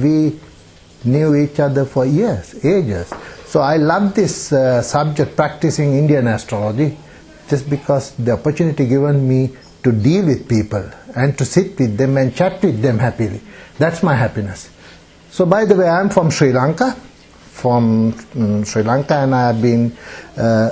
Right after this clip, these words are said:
away from Sri Lanka nearly thirty-nine years, and, uh, from age twenty to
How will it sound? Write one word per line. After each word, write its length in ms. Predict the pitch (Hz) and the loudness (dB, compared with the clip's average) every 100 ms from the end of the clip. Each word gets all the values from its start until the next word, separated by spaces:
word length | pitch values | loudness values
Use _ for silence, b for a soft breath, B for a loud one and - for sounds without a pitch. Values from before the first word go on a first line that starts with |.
| 113 | 0
away 260 | 139 175 | 0 0
from 240 | 175 160 143 | 0 -2 0
Sri 160 | 139 | 0
Lanka 320 | 131 127 117 123 | 2 0 0 0
nearly 300 | 123 120 127 | 2 2 0
thirty-nine 580 | 123 120 127 117 113 | 0 0 0 2 2
years, 340 | 120 151 220 - - - B B B B - | 2 2 0 -4 -16 -20 B B B B -6
and, 460 | 120 123 123 127 123 | -2 0 2 2 2
uh, 240 | 120 117 - - - - - - - - - | 0 -2 -6 -16 -20 -20 -20 -20 -20 -20 -20
from 260 | - 131 135 | -4 0 2
age 260 | 147 - | 0 -2
twenty 480 | - 165 190 202 202 | 0 2 2 0 -2
to 380 | - 170 160 | 2 2 2